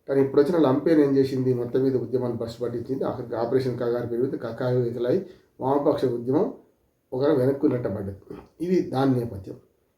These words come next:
ఇక మత తీవ్రవాద ఉద్యమం అనేది ఎప్పుడు నిరంతరం కొనసాగుతుంది, పిచ్చివాడి చేతిలో రాయిలా కొనసాగుతుంది. అందులో చూస్తే ఇప్పుడు వామపక్ష సిద్ధాంతంలో అయితే మొదటి నుంచే ఇప్పటికైనా కొంచెం విద్యావంతులు ఎక్కువ మంది ఉంటారు.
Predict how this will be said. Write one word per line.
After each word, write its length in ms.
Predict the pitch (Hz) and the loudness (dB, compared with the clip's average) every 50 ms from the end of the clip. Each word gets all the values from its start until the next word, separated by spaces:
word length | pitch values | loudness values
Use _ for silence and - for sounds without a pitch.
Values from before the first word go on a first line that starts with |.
| _ _ | _ _
ఇక 160 | 165 151 - | -4 2 4
మత 560 | 165 143 139 135 - 123 117 117 127 175 180 180 | 4 4 4 2 0 -2 -4 -4 -4 -4 4 6
తీవ్రవాద 400 | 196 185 175 170 156 151 147 151 | 6 8 8 6 4 6 4 4
ఉద్యమం 360 | 143 131 143 143 135 135 131 | 2 2 2 2 2 2 2
అనేది 300 | 131 143 143 139 127 131 | 2 2 0 0 0 -2
ఎప్పుడు 280 | 131 - - 190 170 | -2 -4 -4 -4 -4
నిరంతరం 520 | 151 127 120 127 135 151 151 160 156 139 127 | -2 -2 0 2 2 2 4 4 4 4 2
కొనసాగుతుంది, 760 | 127 120 120 131 127 123 123 120 123 123 139 175 151 - - - - _ _ _ _ - | 0 -2 -2 0 0 0 0 -2 -2 -2 0 0 0 0 -2 -8 -18 _ _ _ _ -10
పిచ్చివాడి 360 | 135 131 - 165 160 156 143 | -10 -4 2 4 4 4 4
చేతిలో 480 | 127 - 131 127 131 139 127 120 - - - 131 | 4 2 0 2 2 2 0 0 -2 -8 -8 -6
రాయిలా 320 | 123 117 117 120 127 123 | -4 -2 0 0 0 0
కొనసాగుతుంది. 600 | 110 98 - 107 101 - 104 101 - - - - - _ _ - | 0 -2 -6 -8 -10 -10 -10 -10 -12 -16 -20 -20 -20 _ _ -12
అందులో 300 | 123 123 135 139 135 123 | -8 -6 -2 0 0 0
చూస్తే 300 | 147 151 - - 139 131 - 98 - - - _ _ _ | 0 -2 0 0 0 0 0 -2 -6 -14 -20 _ _ _
ఇప్పుడు 180 | _ - 139 | _ -2 0
వామపక్ష 540 | 123 123 131 139 151 151 165 165 160 - 160 | 0 2 4 4 4 4 4 2 2 0 -2
సిద్ధాంతంలో 640 | 151 151 151 139 143 143 139 139 147 139 139 143 | -2 -2 -2 0 0 0 0 2 2 2 2 4
అయితే 180 | 143 147 147 156 | 4 4 4 4
మొదటి 280 | 127 131 127 139 135 147 | 4 4 4 4 4 4
నుంచే 280 | 147 135 - 180 160 | 0 0 0 0 0
ఇప్పటికైనా 380 | 135 - - 135 135 143 139 147 | 0 0 -2 -2 0 0 0 0
కొంచెం 240 | 143 147 131 135 127 | 0 0 -2 0 -2
విద్యావంతులు 540 | 131 127 135 143 139 139 135 135 135 135 | -2 2 2 4 4 4 4 2 0 0
ఎక్కువ 220 | 131 127 - 139 131 | 0 -2 -2 -2 -2
మంది 160 | 127 123 120 | -2 -2 -4
ఉంటారు. 280 | 107 101 - 110 113 | -6 -10 -12 -14 -18